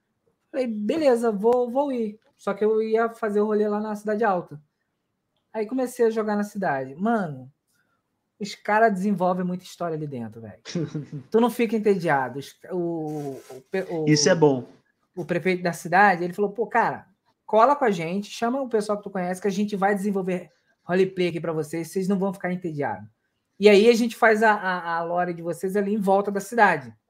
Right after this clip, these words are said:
Speaker 1: Eu falei, aí comecei a... Parei de jogar na Cidade Alta. E tipo assim, "Ah, é, tem nome? Beleza", mas tava muito chato lá.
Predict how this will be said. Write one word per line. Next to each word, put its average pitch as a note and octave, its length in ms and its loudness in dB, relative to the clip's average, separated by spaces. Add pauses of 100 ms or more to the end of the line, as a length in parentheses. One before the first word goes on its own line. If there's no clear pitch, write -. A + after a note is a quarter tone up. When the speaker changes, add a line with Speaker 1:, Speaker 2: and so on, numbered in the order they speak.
(720)
Speaker 1:
Eu C3+ 80 -20
falei, C3 240 -14 (200)
aí E3 160 -4
comecei G#3 500 2
a... G3+ 340 4 (400)
Parei G#3 260 8
de F3+ 80 2
jogar G3 200 4
na G3+ 60 -4
Cidade G3 320 -2
Alta. D#3+ 360 -4 (280)
E F3 40 -20
tipo E3 140 -8
assim, A#3+ 180 -8
"Ah, B3 220 0
é, D3 140 -4
tem A3 200 -4
nome? A3+ 300 -2
Beleza", F#3 380 -6
mas C3+ 160 -12
tava F3+ 200 -10
muito D#3 220 -12
chato C3+ 320 -18
lá. G#2+ 140 -20